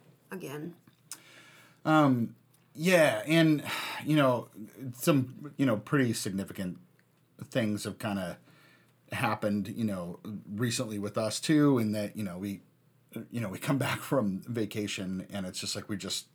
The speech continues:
Speaker 2: like, in particular, you just slammed right back into,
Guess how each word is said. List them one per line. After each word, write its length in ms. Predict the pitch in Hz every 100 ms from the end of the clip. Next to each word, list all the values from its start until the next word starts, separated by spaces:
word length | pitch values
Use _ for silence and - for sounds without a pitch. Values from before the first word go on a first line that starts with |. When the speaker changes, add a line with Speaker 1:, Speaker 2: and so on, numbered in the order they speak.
| _ _ _
Speaker 2:
like, 220 | 110 101 - - _ _ -
in 200 | 139 170
particular, 360 | 127 143 123
you 420 | 90 95 117 107 87
just 200 | 101 -
slammed 480 | - 120 113 95
right 360 | 92 95 107 110
back 240 | 101 92
into, 600 | 107 98 - 101 87 85